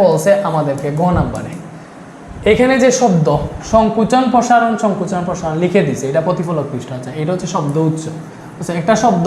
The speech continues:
করছে, শব্দ কিভাবে যাইতেছে? সংকুচন প্রসারণ মিলাইয়া। আচ্ছা, আমরা জানি, দেখো ভাই, একটা জিনিস দেখাই তোমাদেরকে,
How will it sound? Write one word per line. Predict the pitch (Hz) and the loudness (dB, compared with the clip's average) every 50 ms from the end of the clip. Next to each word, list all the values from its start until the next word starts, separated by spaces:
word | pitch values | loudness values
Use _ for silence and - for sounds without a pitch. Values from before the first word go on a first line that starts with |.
| 202 196 214 | 2 2 2
করছে, | 208 160 156 139 135 - - - - - - | 2 2 0 -2 -6 -10 -12 -14 -14 -6 -2
শব্দ | 196 185 165 160 220 226 240 | -2 0 0 0 0 0 2
কিভাবে | 254 220 247 247 240 247 226 | 2 4 4 4 4 2 2
যাইতেছে? | 226 208 214 202 202 214 - - | 2 2 2 2 0 0 0 0
সংকুচন | 220 202 - 185 - 190 190 185 180 | 0 0 -2 -2 -2 -2 -2 -2 -2
প্রসারণ | 175 - 170 160 143 143 139 135 | -4 -4 -4 -4 -4 -4 -4 -4
মিলাইয়া। | 123 117 107 - - - - - - - - | -6 -6 -8 -8 -8 -8 -10 -10 -8 -8 -8
আচ্ছা, | - - - - - 196 | -8 -10 -6 -2 0 2
আমরা | 220 240 254 269 277 240 | 4 4 6 6 6 6
জানি, | 247 196 165 156 160 165 | 4 4 2 2 0 0
দেখো | - - 131 131 | 0 -2 0 2
ভাই, | - 165 185 202 | 4 4 4 4
একটা | 196 - 214 208 202 | 4 2 2 2 2
জিনিস | 202 196 190 170 170 | 2 0 0 0 0
দেখাই | 160 151 160 156 160 151 | 0 0 0 0 -2 -2
তোমাদেরকে, | 123 123 113 120 127 127 - 185 | -4 -4 -4 -6 -6 -4 0 0